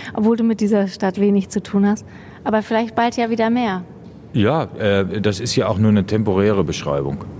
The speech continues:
Speaker 1: Ja.
Speaker 2: Das ist ja kein, äh, nichts Endgültiges, war es nie. Aber ich fühle mich hier tatsächlich zu Hause. Das liegt aber auch daran, dass man, äh,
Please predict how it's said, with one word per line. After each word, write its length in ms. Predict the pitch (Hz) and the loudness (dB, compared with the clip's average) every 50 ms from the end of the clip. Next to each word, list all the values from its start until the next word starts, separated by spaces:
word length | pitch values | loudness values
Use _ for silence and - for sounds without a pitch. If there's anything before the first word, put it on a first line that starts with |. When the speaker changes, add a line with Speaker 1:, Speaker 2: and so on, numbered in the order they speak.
| - - - - | -16 -14 -8 -6
Speaker 1:
Ja. 100 | 214 - | -6 -4
Speaker 2:
Das 160 | - 80 - | -4 -4 -4
ist 140 | 82 - - | -4 -2 0
ja 100 | 98 90 | 0 0
kein, 300 | - 92 87 82 80 82 78 82 85 85 78 | 2 2 0 2 2 0 0 0 -2 -2 -2
äh, 200 | - 92 90 82 | 0 -2 -2 -2
nichts 300 | 80 82 87 87 - - | 0 -2 -2 -2 -2 -2
Endgültiges, 500 | - 98 101 - 87 82 78 76 - - | -2 -2 0 0 0 0 -2 -2 -2 2
war 120 | 87 85 | 2 2
es 120 | 85 - - | 2 2 0
nie. 300 | 87 82 87 92 87 - - - - - - - - - - - - - | 0 0 2 0 0 -2 -4 -10 -12 -12 -10 -12 -12 -12 -12 -10 -4 0
Aber 180 | 92 90 92 | 0 2 2
ich 140 | 76 - - | 0 -2 -4
fühle 180 | - - 98 92 | 0 2 4 4
mich 160 | 92 90 - | 4 2 2
hier 120 | 98 92 | -2 0
tatsächlich 440 | - 90 82 - 85 80 78 85 - | 0 -2 -4 -2 -2 -4 -4 -4 -6
zu 160 | - 82 76 | -6 -6 -4
Hause. 240 | 67 67 71 76 69 - - - - - - - - | -4 -4 -4 -6 -6 -8 -10 -12 -12 -12 -10 -6 -6
Das 140 | 78 - - | -4 -2 0
liegt 160 | 98 101 - | 0 2 2
aber 160 | 107 90 80 | 4 4 4
auch 120 | 65 - - | 4 2 2
daran, 320 | - 90 85 80 90 87 | 2 0 2 2 0 0
dass 160 | 90 - - | 0 -2 -2
man, 140 | 101 87 | -2 -2
äh, 40 | 80 | -2